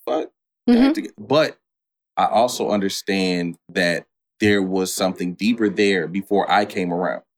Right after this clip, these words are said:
Speaker 2: Right.
Speaker 1: You know, it, it's something that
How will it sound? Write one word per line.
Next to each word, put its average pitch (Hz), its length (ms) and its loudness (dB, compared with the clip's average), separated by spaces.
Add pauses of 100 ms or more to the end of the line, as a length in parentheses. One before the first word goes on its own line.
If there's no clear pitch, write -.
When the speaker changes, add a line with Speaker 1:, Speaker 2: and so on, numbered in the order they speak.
(220)
Speaker 2:
Right. - 320 0 (720)
Speaker 1:
You 90 100 -6
know, 90 180 0
it, 101 160 0 (180)
it's 101 140 0
something 107 400 0
that 95 300 0